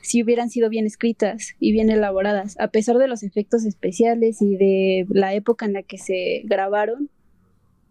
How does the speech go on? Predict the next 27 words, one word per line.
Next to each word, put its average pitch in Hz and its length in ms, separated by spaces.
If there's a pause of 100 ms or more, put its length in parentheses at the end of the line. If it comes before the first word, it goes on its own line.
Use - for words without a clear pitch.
(160)
Es 254 240
una 330 220
gran 277 240
historia, 269 500
me 220 140
parece 247 280
una 285 140
muy 269 240
buena 254 240
historia. 220 540 (420)
El 226 160
fundamento 240 840
del, 196 680
de 214 160
la 214 140
historia 233 360
es 240 120
muy 240 200
bueno, 220 420 (120)
pero 226 140
está 233 240
mal 226 400
ejecutado 226 800
y 226 140
es 240 140
una 233 160
lástima. 226 540